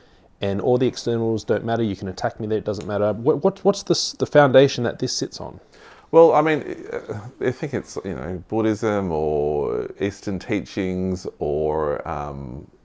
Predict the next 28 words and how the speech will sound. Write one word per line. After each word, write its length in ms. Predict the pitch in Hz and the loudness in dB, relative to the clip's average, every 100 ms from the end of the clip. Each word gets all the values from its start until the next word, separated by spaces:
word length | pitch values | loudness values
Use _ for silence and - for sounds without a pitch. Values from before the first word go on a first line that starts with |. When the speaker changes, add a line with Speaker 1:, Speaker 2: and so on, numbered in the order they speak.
| _ _ _ _ - | _ _ _ _ -10
Speaker 2:
you 80 | 101 | -6
know, 140 | 71 82 | -4 -6
which 200 | - 101 | -4 -6
talk 220 | - 98 95 | 0 -2 0
about 460 | 85 82 78 - - - _ _ | 2 4 4 0 -14 -20 _ _
the 80 | - | -2
middle 260 | 98 85 76 | 2 2 4
way 300 | 80 64 69 | 4 2 0
or 100 | 71 | -2
the 100 | 80 | -2
middle 260 | 80 78 | 0 0
path. 640 | 67 - 60 - - - - - - | 0 -4 -6 -8 -12 -20 -20 -20 -12
Speaker 1:
Yeah. 160 | 90 - _ _ _ - _ | -12 -12 _ _ _ -20 _
Speaker 2:
So 100 | - | 4
we're 100 | 110 | 4
talking, 360 | - 107 95 92 | 4 0 0 -2
what 260 | 107 127 107 | 6 6 6
we've 200 | 92 - | 2 2
been 160 | 90 | -2
talking 280 | - 123 123 | 4 4 4
about 200 | 110 82 | 2 0
is 80 | 82 | 0
a 40 | 87 | 0
lot 180 | 80 | 0
of 80 | 80 | 0
different 280 | 80 - 87 | -4 -8 -8
extremes. 720 | 58 - 90 71 57 87 - | -10 -6 -4 -4 -8 -14 -12
Speaker 1:
Yes. 300 | - 87 - | -10 -10 -12